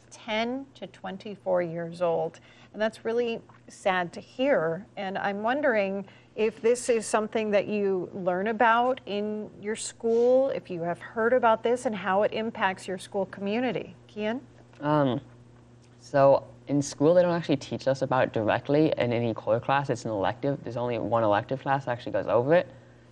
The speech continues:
Speaker 2: However, it has come up a lot in school because we had recently, uh, quite a few suicides. We had three in eighth grade and one of, like, a twenty-year-old and one of a, we had a school counselor and actually a teacher as well, uh, kill themselves. So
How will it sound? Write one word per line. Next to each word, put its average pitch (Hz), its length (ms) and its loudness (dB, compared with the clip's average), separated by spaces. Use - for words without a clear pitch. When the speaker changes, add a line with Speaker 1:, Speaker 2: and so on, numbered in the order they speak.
Speaker 2:
However, 139 340 2
it - 80 4
has 139 220 0
come 139 180 -2
up 127 140 2
a 139 40 0
lot 127 200 4
in 117 80 -4
school 123 340 0
because 113 540 2
we 117 100 -6
had 113 360 2
recently, 113 520 0
uh, 110 200 -2
quite 113 240 0
a - 20 -4
few 117 220 -2
suicides. 135 760 0
We 117 60 -8
had 113 380 -4
three 135 180 4
in 123 80 2
eighth 120 240 0
grade 120 240 4
and 110 100 -2
one 113 140 2
of, 117 140 -2
like, 117 180 0
a 117 60 -4
twenty-year-old 113 800 2
and - 160 -6
one 110 140 0
of 98 100 -4
a, 92 200 -2
we - 80 2
had 117 160 4
a 104 100 2
school 110 220 0
counselor 123 400 2
and 107 160 2
actually 101 440 -6
a 87 40 -8
teacher - 380 -8
as 110 140 -2
well, 104 400 0
uh, 123 120 -8
kill 127 200 -4
themselves. 170 600 -2
So 123 320 -2